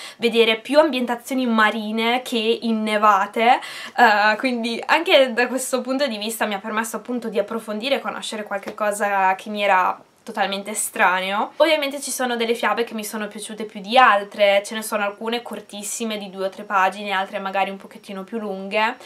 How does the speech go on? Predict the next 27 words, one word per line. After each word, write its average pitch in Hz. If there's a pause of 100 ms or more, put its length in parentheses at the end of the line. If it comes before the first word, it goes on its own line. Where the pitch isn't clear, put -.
(320)
e 339
ho 294
trovato 294
la 247
morale 247
non 262
sempre 254
ben 240
esplicita 233
e 233
comprensibile, 202
nel 247
senso 277
che 240
le 240
storie 233
spesso 240
sono 214 (340)
un 240
po' 359
complicate 247
e -
macchinose, 208
quindi 240
non 247
è 320
così 226